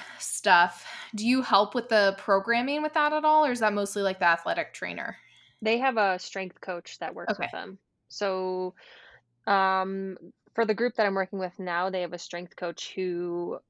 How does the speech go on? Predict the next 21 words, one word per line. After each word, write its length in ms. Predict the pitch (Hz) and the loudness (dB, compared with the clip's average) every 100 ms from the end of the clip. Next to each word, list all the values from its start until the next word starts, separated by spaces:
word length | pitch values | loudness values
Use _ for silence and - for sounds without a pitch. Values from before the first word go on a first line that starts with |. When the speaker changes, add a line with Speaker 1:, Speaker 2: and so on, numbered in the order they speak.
| _ | _
Speaker 2:
he 200 | - 202 | -10 -8
programs 840 | - 190 185 175 170 180 - - - | 0 0 2 0 -2 -8 -10 -14 -6
them 260 | 170 170 175 | -4 -2 -2
year 240 | 185 190 | 0 2
round, 340 | 180 147 170 190 | 2 0 -2 2
basically, 520 | 208 - 254 294 277 | 0 0 -4 2 4
and 200 | 208 190 - - _ _ _ _ | 4 0 -8 -20 _ _ _ _
is 140 | 214 214 | -2 0
in 100 | 208 | -2
communication 640 | 233 226 208 196 190 190 | 0 0 0 -4 -2 -4
with 120 | 185 | -4
the 60 | 175 | -6
coaches 800 | - 175 - 185 180 175 175 - | -4 -6 -2 -2 -2 -4 -8 -6
and 180 | 208 202 | -4 -4
occasionally 560 | 214 240 247 254 247 233 | 0 2 4 2 2 2
me, 260 | 233 233 | 2 2
depending 440 | 202 - 185 185 180 | 0 -4 -6 -4 -6
on 100 | 175 | -6
if 100 | 175 | -8
they 120 | 170 | -10
have 320 | 170 165 | -8 -8